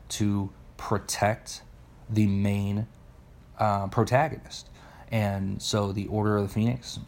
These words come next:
made up of, you know, great group of wizards,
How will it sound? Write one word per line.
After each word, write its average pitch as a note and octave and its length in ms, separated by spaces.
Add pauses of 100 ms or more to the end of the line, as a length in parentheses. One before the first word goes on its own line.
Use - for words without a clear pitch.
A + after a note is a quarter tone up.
(200)
made G2+ 260
up G#2 220
of, G2+ 540 (140)
you G#2 100
know, G2 180 (120)
great G#2+ 280
group G#2+ 280
of G2 100
wizards, G#2+ 580